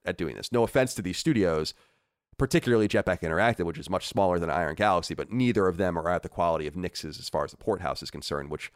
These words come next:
had a long-running relationship, of course, with Square Enix. I also wanted to note, for anyone looking forward to that eFootball update,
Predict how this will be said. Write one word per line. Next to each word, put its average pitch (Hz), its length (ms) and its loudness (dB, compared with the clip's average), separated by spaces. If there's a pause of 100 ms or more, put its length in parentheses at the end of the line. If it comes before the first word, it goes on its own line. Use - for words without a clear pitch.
(240)
had 90 100 2
a 80 100 0
long-running 92 600 2
relationship, 73 500 -6
of - 80 -20
course, - 180 -8
with - 120 -14 (280)
Square 69 240 -4
Enix. - 260 -10 (840)
I 147 60 6
also 190 180 4
wanted 214 180 6
to 147 100 6
note, 135 300 6 (300)
for 127 160 0
anyone 123 320 4
looking 113 240 -2
forward 110 220 2
to 110 40 2
that 98 220 0
eFootball 104 480 0
update, 85 320 -2